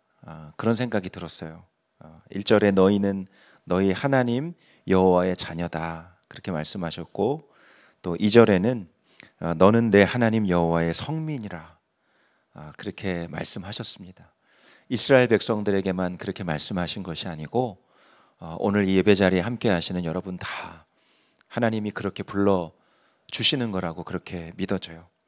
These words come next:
내가 아무리 불운한 가정에서 태어났다 할지라도 혹은 지금 내 경제적인 상황이 정말 파-,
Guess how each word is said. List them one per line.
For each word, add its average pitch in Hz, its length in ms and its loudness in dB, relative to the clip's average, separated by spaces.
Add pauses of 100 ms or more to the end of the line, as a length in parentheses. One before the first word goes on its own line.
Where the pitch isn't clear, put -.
(260)
내가 92 320 2
아무리 110 240 2
불운한 110 500 2
가정에서 92 640 -4 (540)
태어났다 120 480 -2
할지라도 92 560 -12 (800)
혹은 110 560 -2
지금 104 520 -2 (160)
내 101 220 4
경제적인 104 580 2
상황이 110 720 -2
정말 110 320 -6
파-, - 180 -10